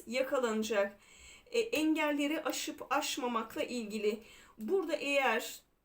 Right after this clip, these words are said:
tekrar söylüyorum, iki taraftan biri mantıklı davranır ve doğru seçimi yaparsa burada engeller aşılabilir olarak görünüyor. Yani, e,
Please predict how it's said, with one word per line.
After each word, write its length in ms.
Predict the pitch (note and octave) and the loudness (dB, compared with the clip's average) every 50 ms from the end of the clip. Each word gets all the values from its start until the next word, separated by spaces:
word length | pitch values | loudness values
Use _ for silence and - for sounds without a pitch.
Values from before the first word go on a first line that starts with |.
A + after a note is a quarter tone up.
| - _ _ | -20 _ _
tekrar 380 | - F#4 - - A#3 A#3 A3+ | -16 -16 -10 -6 -4 -4 -4
söylüyorum, 500 | A3+ - - - B3 A#3+ A3+ A3+ A3 A#3 | -4 -4 -2 -2 0 4 4 4 4 4
iki 240 | - D#4 - - F4+ | 0 -4 -4 -4 -4
taraftan 600 | - D#4 D4+ C4+ B3+ B3+ B3+ - D4+ C4 B3+ B3+ | 0 0 2 2 2 0 0 0 0 0 0 0
biri 220 | B3+ B3 A3 A3+ | -2 0 0 2
mantıklı 680 | G#3+ A3 C#4+ C#4+ C4+ D4+ - - E4+ - - A3 A3+ A#3 | 2 4 4 4 4 2 -2 -6 -10 -6 -4 -6 2 4
davranır 520 | B3 A3+ A#3+ A#3+ A#3+ B3 A#3+ A#3+ A#3+ A#3 | 4 6 6 6 6 4 4 4 2 2
ve 180 | A#3 B3 A3 G#3 | 2 0 0 4
doğru 320 | B3+ B3 B3 C4 F4 F#4 | 4 4 4 4 0 -2
seçimi 460 | - - - - - - - C4 A#3+ | -2 -2 -2 -2 -4 -4 -2 0 0
yaparsa 800 | B3 C4+ D4 D4 D#4+ C#4 A3 G#3 G#3+ G#3+ - - C#4 C4+ D4+ D#4 - - - - - - - _ | 2 2 0 2 2 4 4 4 4 4 2 4 4 2 2 0 -4 -14 -18 -20 -20 -20 -20 _
burada 380 | - G3 G3 E4+ F4+ E4+ D4+ D4 | -14 -8 -4 -4 -2 2 2 0
engeller 760 | D4 - C#4 D4 C#4+ C#4+ C#4+ C#4 C4 C4 C4 D4+ D#4+ F4+ - - | 2 2 0 2 4 4 4 4 4 4 4 2 2 2 -2 -4
aşılabilir 720 | B3+ - - - D4 B3+ C4+ A#3+ G#3+ B3+ A3+ D4 E4 D#4+ - | -4 -4 -4 -4 -2 0 0 0 0 0 0 0 0 0 4
olarak 480 | - B3 B3 A#3 A3+ A#3 C#4 D#4+ D#4 - | 6 6 6 8 6 4 2 0 0 -4
görünüyor. 680 | - B3+ A#3 A#3 A#3+ A#3 A3 A3 G#3 G3 G3 G3+ - - - - - - - - - _ | -4 -2 -2 0 0 -2 -2 0 0 -2 -2 -4 -8 -14 -20 -20 -20 -20 -20 -20 -20 _
Yani, 400 | - D#4 D4+ D4 C#4+ D4 D4+ D4+ C#4+ - - - | -2 2 2 4 4 2 0 -2 -2 -2 2 6
e, 380 | B3 B3 B3 A#3+ B3 B3 B3 | 8 8 10 10 8 6 4